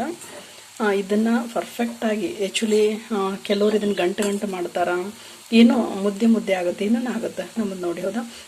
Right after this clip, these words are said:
ಇಷ್ಟು ಚೆನ್ನಾಗಿ ಬರುತ್ತೆ ಇದು, ಹೌದಾ? ಎಲ್ಲೂ ಅಂಟ್ಕೊಳ್ಳೋದಿಲ್ಲ. ಇಷ್ಟು ನೀಟಾಗಿ ಅದನ್ನೇನಿಟ್ಟು ನಾವು ಒಗ್ಗರಣೆ ಹಾಕ್ಬಿಟ್ರೆ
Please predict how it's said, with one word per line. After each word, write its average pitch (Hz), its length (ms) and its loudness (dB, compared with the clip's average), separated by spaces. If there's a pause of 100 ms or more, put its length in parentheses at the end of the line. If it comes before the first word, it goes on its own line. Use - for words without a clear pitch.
(120)
ಇಷ್ಟು 233 260 2
ಚೆನ್ನಾಗಿ 220 520 -2
ಬರುತ್ತೆ 165 380 -6
ಇದು, 180 120 -8
ಹೌದಾ? 190 400 -8
ಎಲ್ಲೂ 214 500 -2
ಅಂಟ್ಕೊಳ್ಳೋದಿಲ್ಲ. 175 720 -4 (560)
ಇಷ್ಟು 226 260 0
ನೀಟಾಗಿ 202 400 0
ಅದನ್ನೇನಿಟ್ಟು 180 680 -4 (180)
ನಾವು 180 200 2
ಒಗ್ಗರಣೆ 180 380 -4
ಹಾಕ್ಬಿಟ್ರೆ 190 760 -6